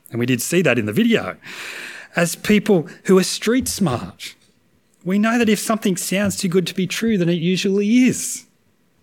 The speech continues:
And yet Christmas challenges each one of us to, to peel back those traditions that have been added and to accept the seemingly unbelievable but true message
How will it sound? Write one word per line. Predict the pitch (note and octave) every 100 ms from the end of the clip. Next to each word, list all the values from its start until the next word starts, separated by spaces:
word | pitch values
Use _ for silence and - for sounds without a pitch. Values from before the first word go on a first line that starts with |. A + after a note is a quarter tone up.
| _ _ _ _ _ - - -
And | F3 F#3
yet | G3+ -
Christmas | - G#3 - G#3 -
challenges | - - D#3 E3+ D#3+ D3 C3+ -
each | E3+ - B2+
one | C3+ D3+
of | C3+
us | F2 - -
to, | C#3+ - - -
to | F3
peel | - - A3+ G#3
back | F3 D#3+ E3+
those | - D3+ -
traditions | D3 B2 G#2+ - A2 B2+
that | C#3
have | B2
been | D#3+ C#3+
added | C3+ D3+ G#2 G2 A#2 - - - _
and | D#3+ D3
to | F3
accept | D#3+ - - - F3+ F3+ - - _ _ _
the | C3+
seemingly | - - G3 G3 F#3+ F3+ F3 -
unbelievable | E3+ F3 E3 C3+ A#2 A2 G2+ F2+ - _ _ _ _ _ _ _ _ _ _ _ _ _
but | C3 -
true | - G#3 F#3
message | C#3 E3+ - F#2+ - - -